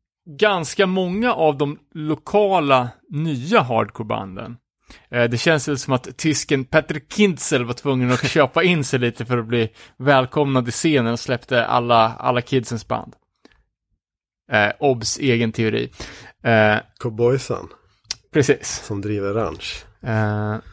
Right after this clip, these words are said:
Speaker 1: men då, då var det ju en hel, eh, räcka band. Det, ett band som, eh, som många snackar om är ju,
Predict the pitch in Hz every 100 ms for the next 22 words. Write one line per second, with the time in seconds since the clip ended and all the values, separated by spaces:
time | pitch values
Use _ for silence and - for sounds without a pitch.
0 | - _ _ _ - - _ - - -
1 | - _ _ _ _ 196 202 214 202 226
2 | 240 220 208 208 185 175 208 202 190 180
3 | 175 170 - 175 185 185 - 202 180 180
4 | 190 185 - 156 160 156 143 180 180 185
5 | 180 175 165 156 151 143 - _ _ _
6 | - 165 160 156 165 - 156 131 139 127
7 | 147 135 135 135